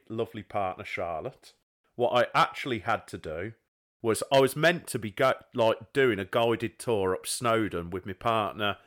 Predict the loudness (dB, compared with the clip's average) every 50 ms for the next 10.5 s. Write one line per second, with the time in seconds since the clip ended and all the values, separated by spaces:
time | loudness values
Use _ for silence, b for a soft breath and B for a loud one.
0 | _ _ -6 -4 -2 0 0 0 0 -2 -4 -6 -8 -6 -6 -6 -6 -6 -8 -8
1 | -8 -8 -8 -12 -16 -20 -20 -20 _ _ _ _ _ _ _ _ 0 0 0 0
2 | 2 2 4 4 2 2 0 0 2 4 2 2 2 4 4 4 4 4 0 0
3 | 0 0 -2 0 2 4 6 6 8 6 6 4 0 -6 -6 -6 -2 0 2 2
4 | 4 4 4 4 4 2 -2 -4 -4 -4 -4 -6 -8 -6 -2 -2 -2 -2 -2 -6
5 | -6 -6 -2 0 0 0 0 -2 -6 -10 -12 -8 -4 -2 2 2 2 2 0 -4
6 | -4 -2 -2 -2 -4 -6 -8 -12 -12 -12 _ _ -4 -2 -2 -2 -4 -6 -10 -12
7 | -10 -10 -10 -6 -2 -2 -2 -2 -2 -10 -14 -14 -12 -6 -2 0 2 2 0 -2
8 | -6 -10 -10 -10 -10 -14 -18 _ _ _ _ _ _ _ _ _ _ _ _ _
9 | _ -6 2 4 4 4 4 2 4 4 4 4 4 4 2 2 2 0 -2 -2
10 | -2 -2 -6 -8 -8 -8 -6 -6 -8 -6